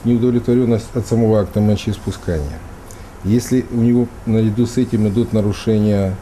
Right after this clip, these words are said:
и сексуального характера, потому что при Д Г П Ж, к сожалению, есть и такие же симптомы, которые бывают при других, э, заболеваниях в раннем варианте. Ну, тем более, надо сказать, что это заболевание, я хотел сразу сказать, но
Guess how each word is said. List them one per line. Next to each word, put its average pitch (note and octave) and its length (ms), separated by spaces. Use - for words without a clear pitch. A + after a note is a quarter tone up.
и G#2 60
сексуального F#2 640
характера, F#2+ 480
потому G2 280
что G2+ 160
при G#2+ 120
Д G2+ 180
Г G#2 100
П G#2+ 140
Ж, A#2+ 220
к - 40
сожалению, G#2+ 540
есть G#2+ 220
и - 20
такие A2+ 340
же G#2 120
симптомы, A2+ 480
которые G#2 360
бывают G2 460
при G2+ 200
других, G#2 320
э, G2+ 100
заболеваниях G2+ 600
в G2+ 40
раннем F2+ 340
варианте. G2 480
Ну, C3 140
тем B2+ 160
более, B2+ 220
надо B2 340
сказать, A#2+ 340
что B2 140
это A2 180
заболевание, A2 480
я G#2+ 80
хотел A2+ 300
сразу C3+ 260
сказать, A2 340
но G#2+ 220